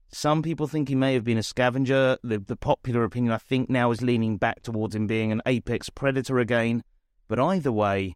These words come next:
not being able to see things that don't move wouldn't work. If you're an apex predator,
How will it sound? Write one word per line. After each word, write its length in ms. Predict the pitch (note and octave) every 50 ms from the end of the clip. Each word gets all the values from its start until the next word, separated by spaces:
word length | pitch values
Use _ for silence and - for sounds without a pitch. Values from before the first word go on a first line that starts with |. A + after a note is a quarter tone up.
| _ _ _ _ _ _ _ _ -
not 280 | G#2+ A2+ D3 F3 - -
being 220 | F#3 E3+ E3 D#3+
able 180 | D#3+ D#3 C#3 C3+
to 80 | - B2+
see 200 | - - D3 C3+
things 220 | A#2 - B2+ B2+
that 140 | A#2 C3 A#2
don't 200 | B2 B2 B2 A#2
move 320 | G#2+ A#2 A2+ A2 G#2+ G#2 G2+
wouldn't 280 | G#2 B2 C3+ B2+ B2
work. 240 | B2 A#2+ F#2+ F#2 G2 -
If 120 | A#2+ -
you're 100 | D3 C#3+
an 80 | C#3+ C#3 -
apex 440 | E3 F#3 F#3+ - G3 F#3+ - -
predator, 600 | - - - E3 C#3 G#2+ F2+ - - E2 E2+ G2